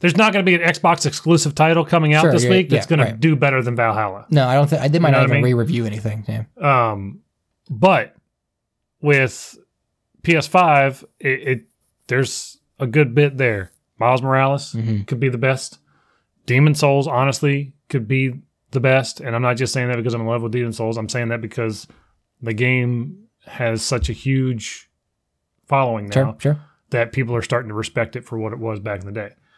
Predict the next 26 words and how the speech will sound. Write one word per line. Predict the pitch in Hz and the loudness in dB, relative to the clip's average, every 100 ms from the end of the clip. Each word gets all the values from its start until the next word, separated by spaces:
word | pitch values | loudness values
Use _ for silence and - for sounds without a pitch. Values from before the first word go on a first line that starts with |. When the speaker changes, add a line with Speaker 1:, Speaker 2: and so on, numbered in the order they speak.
| _ - - _ | _ -16 -16 _
Speaker 1:
And | 135 143 | 0 2
then, | 135 131 131 131 143 - _ _ - | 2 2 0 -2 -6 -12 _ _ -14
I | 98 | -14
can't | - 113 | -12 -8
believe | 120 120 | -4 -2
I'm | 131 | 0
gonna | 131 | 0
fucking | 131 147 151 | 0 -2 -2
say | 147 170 | 0 2
this, | 131 127 113 - - _ _ _ _ _ _ _ _ _ _ _ _ _ _ | 2 -2 -6 -10 -14 _ _ _ _ _ _ _ _ _ _ _ _ _ _
Astro's | - 135 131 147 - | -2 0 2 2 2
Playroom | 156 143 120 123 123 123 | 2 4 2 2 0 -2
is | 120 107 | -4 -2
not | 120 123 | 0 2
gonna | 139 131 | 0 0
do | 127 | 0
well, | 113 98 104 - - - - - _ _ _ _ - | 0 -4 -6 -10 -16 -20 -20 -20 _ _ _ _ -14
and | 110 | -10
that's | 110 - | -8 -8
where | 107 | -6
I'm | 107 | -6
done. | 104 | -8
Speaker 2:
You | 101 | -2
don't | 160 180 | 2 2
think | 175 | 0
so? | 220 | -4